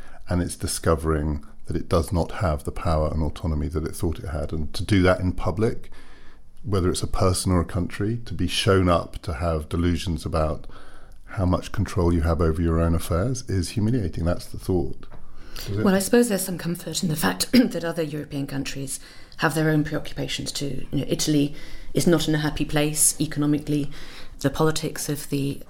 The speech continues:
Speaker 2: the eastern countries is troubling. So I guess that tempers any concern about our humiliation.
Speaker 1: You don't think that we, we have been seen, even in places where they have their other concerns,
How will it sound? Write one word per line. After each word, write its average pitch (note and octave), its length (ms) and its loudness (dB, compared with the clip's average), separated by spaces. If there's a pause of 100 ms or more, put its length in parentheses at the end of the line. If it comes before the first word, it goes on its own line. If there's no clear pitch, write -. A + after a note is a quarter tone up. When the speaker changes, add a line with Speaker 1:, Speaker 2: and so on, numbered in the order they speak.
Speaker 2:
the - 140 -2
eastern D3 320 4
countries C#3+ 680 -2
is - 380 2 (160)
troubling. D#3 560 2 (480)
So D3+ 560 2 (120)
I D#3 120 0
guess D#3 200 0
that - 220 -2
tempers D3+ 680 -2
any C#3+ 440 0 (420)
concern D3+ 460 2
about D3 260 -2
our D3 140 2
humiliation. C3+ 800 -2 (360)
Speaker 1:
You G2 80 2
don't A#2 220 6
think G#2+ 160 2
that F#2+ 80 0
we, G2+ 380 -2 (640)
we G#2 280 2
have F2+ 280 2
been G2 280 4
seen, F#2 680 4 (400)
even F#2+ 460 4 (100)
in F#2+ 140 0
places F2+ 460 0
where E2+ 260 6
they E2 180 0
have D#2+ 200 0
their E2 160 2
other E2 160 2
concerns, F2 680 -4